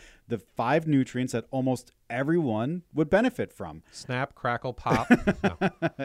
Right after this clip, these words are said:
Speaker 1: And Mitch, remember
Speaker 2: Ah,
Speaker 1: that Mitch
Speaker 2: yeah,
Speaker 1: Hedberg?
Speaker 2: Mitch.
Speaker 1: Um, so these supplements are considered vital because we don't get enough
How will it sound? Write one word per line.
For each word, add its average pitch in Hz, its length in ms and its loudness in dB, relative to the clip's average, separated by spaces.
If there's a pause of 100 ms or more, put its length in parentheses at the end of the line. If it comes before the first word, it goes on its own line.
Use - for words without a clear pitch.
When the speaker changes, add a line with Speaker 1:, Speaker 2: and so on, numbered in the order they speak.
Speaker 1:
And 180 160 2
Mitch, 247 280 0
remember 117 240 0
Speaker 2:
Ah, 120 40 0
Speaker 1:
that 131 120 -2
Mitch 131 240 -2
Speaker 2:
yeah, 143 60 -10
Speaker 1:
Hedberg? 170 120 -6 (100)
Speaker 2:
Mitch. - 60 -18 (240)
Speaker 1:
Um, 131 320 4
so 147 280 0 (240)
these 170 520 -6
supplements 107 760 -2
are 123 100 -2
considered 135 500 -2
vital 143 480 2
because 135 600 0
we 127 140 -2
don't 131 200 0
get 156 140 0
enough 156 460 -2